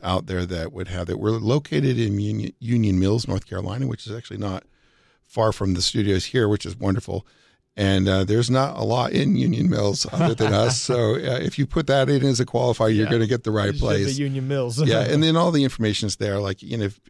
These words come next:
Speaker 1: if people wanna donate to help the cause or they wanna find out how to volunteer, we, we actually logged four thousand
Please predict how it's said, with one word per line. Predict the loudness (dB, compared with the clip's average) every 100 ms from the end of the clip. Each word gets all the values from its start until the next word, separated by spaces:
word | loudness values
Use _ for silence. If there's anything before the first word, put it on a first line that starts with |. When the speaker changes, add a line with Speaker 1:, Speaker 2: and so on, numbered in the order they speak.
| -18
Speaker 1:
if | -10
people | -6 -4
wanna | -4 -4
donate | -2 2 4 4 2 -2
to | -4
help | -2 -2
the | -6
cause | -8 0 0 0
or |
they | -4
wanna | -4 -6
find | -10 -14
out | -14
how | -12
to | -10
volunteer, | -6 -4 -6 -6
we, | -8 -8 -8
we | -4
actually | -2 -2 0
logged | 2 2 0 -4 _ _ _ _ _ _
four | _ -2 2 2
thousand | 0 -8 _ -6 -2 0 2 2 2 -2